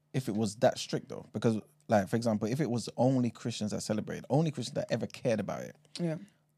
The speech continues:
Speaker 1: I'm assuming there'd be far less Christmas presents in shops, for example.
Speaker 2: Yeah.
Speaker 1: It will be mainly just an event that takes place in church and in your homes.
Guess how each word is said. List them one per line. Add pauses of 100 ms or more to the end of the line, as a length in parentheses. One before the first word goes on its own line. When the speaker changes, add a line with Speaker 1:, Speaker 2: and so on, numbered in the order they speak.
(120)
Speaker 1:
I'm
assuming
there'd
be
far
less (400)
Christmas
presents
in
shops,
for
example.
Speaker 2:
Yeah.
Speaker 1:
It
will
be
mainly
just
an
event
that
takes
place
in
church
and
in
your
homes.